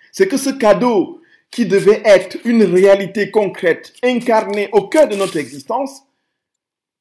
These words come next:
passe au-dessus de nous comme si de rien n'était parce que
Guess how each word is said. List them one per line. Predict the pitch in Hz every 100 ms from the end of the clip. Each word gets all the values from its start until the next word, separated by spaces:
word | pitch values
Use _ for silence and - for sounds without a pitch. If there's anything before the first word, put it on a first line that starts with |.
| _ _ _ _ _ _ _ _ _ _ _ _ _ _ _ -
passe | 226 214
au-dessus | 175 156 151
de | 185 156
nous | 202 233
comme | 190 175
si | -
de | 160
rien | 143 170
n'était | 147 208
parce | 220 156 -
que | 127 110